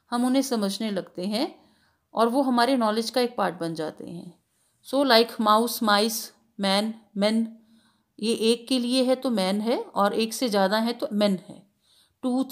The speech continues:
टीथ, वुमेन, अ, विमेन, गूस, गीस,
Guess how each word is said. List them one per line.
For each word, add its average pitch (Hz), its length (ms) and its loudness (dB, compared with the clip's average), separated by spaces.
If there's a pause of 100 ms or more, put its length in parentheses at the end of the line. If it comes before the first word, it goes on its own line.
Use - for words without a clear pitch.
(120)
टीथ, 247 400 -4 (480)
वुमेन, 254 520 2 (540)
अ, 196 120 -2
विमेन, 262 560 4 (520)
गूस, 226 320 0
गीस, 240 480 0